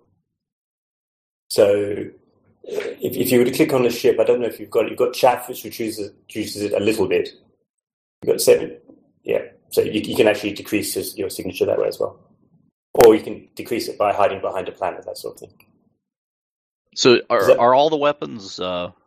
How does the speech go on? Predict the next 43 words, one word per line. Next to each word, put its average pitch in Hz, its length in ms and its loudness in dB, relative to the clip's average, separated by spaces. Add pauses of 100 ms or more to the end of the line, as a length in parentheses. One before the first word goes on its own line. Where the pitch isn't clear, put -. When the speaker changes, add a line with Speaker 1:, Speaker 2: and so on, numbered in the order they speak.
(140)
Speaker 2:
like, 87 260 -8
projectile 95 680 0
weapons? 101 520 -6 (220)
Or 87 220 -2
do 85 100 -8
you 90 80 4
Speaker 1:
No, 117 40 10
Speaker 2:
have 85 140 4
Speaker 1:
they're 123 80 -4
Speaker 2:
missiles 85 400 2
Speaker 1:
all - 20 0
Speaker 2:
in 82 120 -2
here? 85 240 -6 (640)
Speaker 1:
No 131 160 2
missiles. 107 400 2
They're 120 100 -2
all 120 200 2
lasers, - 600 -2
all 107 160 2
types 98 260 2
Speaker 2:
Okay. 82 260 2 (240)
Speaker 1:
of, - 280 0
of, - 0 -
of, 104 260 0
uh, 110 440 -2
energy 107 360 -2
beams. 92 440 -6 (1300)
Speaker 2:
Okay, - 180 2
'cause 131 180 0
I 151 60 8
was 175 160 0
thinking 175 240 -6
there 98 220 -4
it 104 80 -4
would, 104 260 -6 (180)
it - 80 -2
would 104 180 0
add 110 220 2
some, 90 440 -14 (140)
some 87 280 -12
drama, 85 560 0 (120)
like, 80 300 -8
to, 82 280 -2